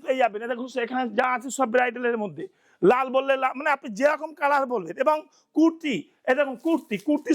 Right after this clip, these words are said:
শুরু হচ্ছে আমার কাছে ষাট টাকা, ওরা ঝুলানো আছে, আপনাকে দেখিয়ে দেবো। ওখানে প্রচুর স্যাম্পল আছে, আশি টাকা, একশো টাকা, একশো কুড়ি টাকা, দেড়শো টাকা, দুশো, দুশো কুড়ি, everything। আপনি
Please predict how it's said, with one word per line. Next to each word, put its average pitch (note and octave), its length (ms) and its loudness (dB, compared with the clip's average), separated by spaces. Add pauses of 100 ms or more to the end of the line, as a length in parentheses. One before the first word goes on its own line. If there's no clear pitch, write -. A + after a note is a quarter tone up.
শুরু C#4 200 4
হচ্ছে C#4 220 -2
আমার C#4+ 140 -6
কাছে C#4+ 220 0
ষাট C#4+ 140 -2 (100)
টাকা, G#3+ 180 0 (200)
ওরা - 120 2 (680)
ঝুলানো C4 400 4 (100)
আছে, C#4 200 -4
আপনাকে C4+ 200 0 (100)
দেখিয়ে C4+ 280 0
দেবো। A#3 180 4 (560)
ওখানে C4+ 280 2 (100)
প্রচুর C#4 260 0 (100)
স্যাম্পল C#4 360 2
আছে, B3+ 140 -8 (140)
আশি A3 240 -4
টাকা, C#4+ 200 -2 (300)
একশো G#3+ 280 -8
টাকা, C4 220 0
একশো - 240 -8
কুড়ি C4 220 -2
টাকা, C4+ 140 2 (120)
দেড়শো B3 340 -2
টাকা, C4+ 140 0 (120)
দুশো, B3 240 0 (120)
দুশো A#3+ 280 -4
কুড়ি, D4 220 0 (520)
everything। C#4+ 420 0 (400)
আপনি - 160 -2